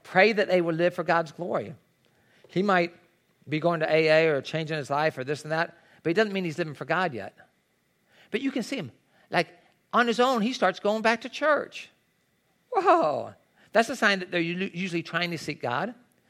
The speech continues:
You know, the fruit of righteousness is what it said. So pray for things like their love to increase, wisdom, doing the right things, living for God, and you can see if it's happening. But if you're praying vague things,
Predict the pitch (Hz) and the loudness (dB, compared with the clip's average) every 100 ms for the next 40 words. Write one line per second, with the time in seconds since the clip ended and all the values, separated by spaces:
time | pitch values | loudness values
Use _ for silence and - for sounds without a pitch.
0 | _ _ _ 160 160 156 147 202 196 160 | _ _ _ 0 0 0 -2 -2 0 4
1 | 190 196 143 131 131 113 117 127 - 127 | 4 2 -6 -10 -12 -12 -12 -12 -8 -6
2 | 120 - _ _ _ _ _ - 226 - | -6 -10 _ _ _ _ _ -2 -2 2
3 | 254 269 185 185 160 151 156 _ _ - | 0 0 -2 -2 0 0 -2 _ _ -6
4 | 165 175 196 175 170 143 - 139 120 - | -2 2 2 2 -2 -4 -6 -6 -8 -10
5 | 151 196 208 190 - 151 135 113 104 104 | -6 -4 -4 -4 -6 -10 -8 -8 -10 -12
6 | - _ _ _ - 143 220 208 170 156 | -20 _ _ _ -8 -2 -2 0 0 0
7 | - 143 135 120 110 143 190 208 - 175 | -2 -8 -8 -8 -8 -4 -4 -4 -8 -6
8 | 170 180 139 110 113 _ _ _ _ 190 | -2 0 -2 -4 -10 _ _ _ _ -4
9 | 196 208 - 202 185 _ _ _ _ - | -2 -2 -4 -8 -8 _ _ _ _ -18
10 | - - 226 233 208 196 - 180 - 107 | -16 -12 -6 -4 -6 -8 -8 -8 -8 -12
11 | 90 101 95 _ _ _ _ _ _ _ | -18 -20 -20 _ _ _ _ _ _ _
12 | _ _ _ - 170 180 - - 247 247 | _ _ _ -6 -2 -2 -4 -4 -2 -2
13 | 196 147 156 175 180 165 - 196 175 127 | -4 -2 0 2 0 -6 -6 -4 -4 -6
14 | 131 - | -12 -18